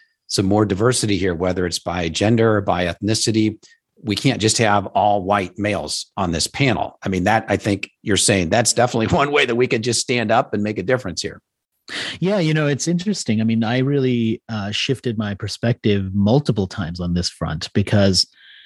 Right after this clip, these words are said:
Speaker 2: yes, to what you're saying. I mean, if you see yourself as part of that, that panel and, uh, and you are a male, white or not, and you see that there's, there's no females or there's no person reflecting a certain perspective, you could certainly go back and use your voice and try and stand up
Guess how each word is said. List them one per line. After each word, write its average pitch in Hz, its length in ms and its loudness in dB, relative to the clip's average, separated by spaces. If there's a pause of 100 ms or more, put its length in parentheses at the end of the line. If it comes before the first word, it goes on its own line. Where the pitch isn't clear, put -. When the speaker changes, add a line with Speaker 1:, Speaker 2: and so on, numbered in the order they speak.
(220)
Speaker 2:
yes, 117 440 2
to - 100 0
what 104 160 2
you're 98 120 0
saying. 87 420 -6
I 90 40 -8
mean, 98 160 0
if 98 140 -2
you 113 120 4
see 131 200 0
yourself 110 440 2
as 101 120 -2
part 104 300 0
of 92 120 0
that, 92 220 -2
that 98 200 -2
panel 92 500 2
and, 95 320 -4
uh, 90 80 -4
and 92 240 0
you 101 140 2
are 110 200 4
a 101 60 2
male, 92 380 0
white 110 400 2
or 104 180 0
not, 104 420 0
and 101 200 0
you 104 100 4
see 107 240 2
that 95 220 -2
there's, 92 300 -2
there's 92 200 -4
no 101 100 0
females 143 460 2
or 110 60 2
there's 98 180 -2
no 107 120 2
person 98 640 -2
reflecting 104 520 -6
a 95 40 -2
certain 95 300 -4
perspective, 110 540 2
you 113 80 2
could 139 160 2
certainly 165 420 2
go 90 140 -2
back 82 300 -8
and 110 200 2
use 113 200 4
your 107 120 2
voice 95 320 0
and 101 100 -2
try 104 160 0
and 101 120 0
stand 90 260 -4
up - 220 -6